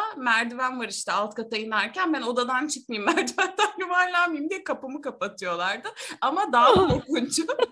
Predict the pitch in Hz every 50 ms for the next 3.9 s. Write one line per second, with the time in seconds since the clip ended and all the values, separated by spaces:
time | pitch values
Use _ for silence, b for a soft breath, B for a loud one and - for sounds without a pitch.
0 | - - 480 - - - 554 523 392 320 320 311 302 359 330 381 381 381 - -
1 | - 339 311 294 285 285 B B B B B _ 302 277 269 277 269 294 302 302
2 | 302 311 320 277 294 311 311 311 - - 311 311 349 311 294 285 269 269 294 294
3 | - - 277 285 277 247 233 254 269 254 285 247 262 220 190 175 180 180